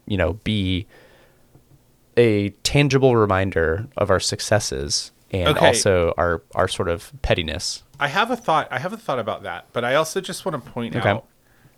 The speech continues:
Speaker 2: that, well, I, I've, I have several thoughts, but I, I do wanna sort of tra-,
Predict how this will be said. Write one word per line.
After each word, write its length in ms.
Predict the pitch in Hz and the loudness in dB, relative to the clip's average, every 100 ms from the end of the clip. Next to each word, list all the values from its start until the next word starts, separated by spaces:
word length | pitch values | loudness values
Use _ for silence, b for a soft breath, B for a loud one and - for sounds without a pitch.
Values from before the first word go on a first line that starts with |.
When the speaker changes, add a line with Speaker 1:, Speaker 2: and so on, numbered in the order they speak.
| _ | _
Speaker 2:
that, 420 | 104 104 98 - _ _ _ | -6 -4 -4 -8 _ _ _
well, 120 | 123 | -4
I, 200 | 139 135 | 0 0
I've, 160 | 147 120 - | -2 -6 -10
I 100 | 120 | -8
have 100 | 117 | -6
several 260 | 117 101 92 | -8 -8 -10
thoughts, 260 | 85 - | -12 -14
but 220 | - 98 - b b b _ | -10 -12 -12 b b b _
I, 120 | 120 123 | -4 -2
I 120 | 131 | -2
do 200 | 120 165 | -4 -8
wanna 220 | 180 185 | -4 -4
sort 180 | 160 151 | -4 -4
of 100 | 123 | -4
tra-, 280 | - - | -4 -4